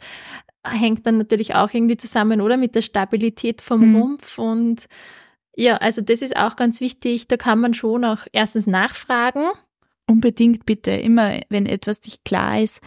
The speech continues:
Speaker 2: einfach nachfragen, weil dafür sind die Ärztinnen da.
Speaker 1: Und auch die Therapeuten. Also
Speaker 2: Genau.
Speaker 1: für, man lebt oft als Therapeut oder wahrscheinlich auch als Arzt, nehme ich an, in so einer Bubble
Speaker 2: Mhm.
Speaker 1: und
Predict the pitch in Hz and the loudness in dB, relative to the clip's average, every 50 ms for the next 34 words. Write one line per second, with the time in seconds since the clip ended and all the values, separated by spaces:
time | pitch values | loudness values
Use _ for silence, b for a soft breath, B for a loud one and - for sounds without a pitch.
0 | B B B B B B - - 208 214 214 - - - - 185 220 - - - | B B B B B B -4 -2 -2 0 -2 -2 -2 -2 -2 0 -2 -4 -6 -6
1 | - 180 175 180 185 185 185 185 180 - 180 180 185 - - 214 - - 208 196 | -2 -2 0 0 0 0 0 -2 -2 -2 -2 -2 -2 0 -2 -2 -2 -4 -6 -8
2 | - 202 - - - 190 - - - - - 247 233 226 226 214 214 226 226 220 | -6 -8 -6 -4 -4 -4 -6 -8 -12 -4 0 2 4 4 4 4 4 4 4 4
3 | 202 190 190 196 233 226 240 233 226 - 214 214 - 226 208 - 220 190 196 190 | 2 2 2 0 0 0 -2 -2 0 0 0 0 -2 -6 -6 -4 -4 -4 -4 -4
4 | - 214 214 233 226 - 233 214 220 - 226 226 214 208 208 196 196 202 - - | -2 -2 0 0 -2 -4 -4 -6 -4 -2 0 2 2 4 2 2 0 0 -2 -2
5 | - 254 240 226 - - 233 240 233 233 202 214 233 254 - - 233 220 226 - | 0 0 0 0 0 0 0 2 2 2 2 2 0 -2 -2 -2 -2 -2 -2 -4
6 | - - - 214 208 - - - 233 196 208 202 - - 196 208 220 214 - 196 | -6 -4 -2 -2 -2 -4 -4 -4 -2 0 0 -2 -2 -4 -4 -4 -2 -4 -4 -4
7 | 196 196 208 - 202 190 196 214 - - - 202 - - - 190 - - - _ | -2 -2 -2 -2 -2 -2 -2 -2 -2 -4 -6 -8 -6 -8 -8 -8 -8 -12 -12 _
8 | - 175 170 202 233 - - - 226 220 214 226 226 - - 196 202 220 220 214 | -6 -4 -2 -2 -4 -4 -4 -2 0 0 0 0 -2 -2 -2 -2 0 0 0 0
9 | - 233 220 220 220 214 _ _ _ - 185 180 - - 208 208 226 262 320 - | 2 2 2 0 0 -4 _ _ _ -4 -4 -4 -4 -4 -4 -4 -4 -6 -8 -10
10 | b b b b 226 226 226 226 220 226 240 254 240 - | b b b b 2 4 6 6 6 4 4 0 -2 -6